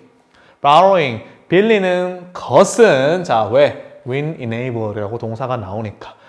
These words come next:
빌리는 것은 추가적인 사무실 공간을, 그것은 가능하게 할 것이다. 회사가 고용하는 것을, 더욱더 많은 직원들을, 이렇게 되는 것이죠. 다음, to prevent, 막는 것은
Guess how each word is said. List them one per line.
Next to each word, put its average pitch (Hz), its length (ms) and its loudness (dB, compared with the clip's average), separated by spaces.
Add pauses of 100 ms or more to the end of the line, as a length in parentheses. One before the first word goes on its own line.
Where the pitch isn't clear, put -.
(180)
빌리는 269 420 2
것은 240 420 4
추가적인 233 560 2
사무실 160 440 -2
공간을, 117 440 -2
그것은 220 960 -2
가능하게 135 480 -4
할 156 140 2
것이다. 170 580 2
회사가 185 640 4
고용하는 214 1500 2 (380)
것을, 170 1200 0
더욱더 120 420 -2
많은 214 680 0 (240)
직원들을, 107 960 -2
이렇게 110 160 -6
되는 101 160 -10
것이죠. - 260 -20 (300)
다음, 113 220 2 (1400)
to 269 180 -2
prevent, 135 460 0 (380)
막는 127 520 -2
것은 147 540 -4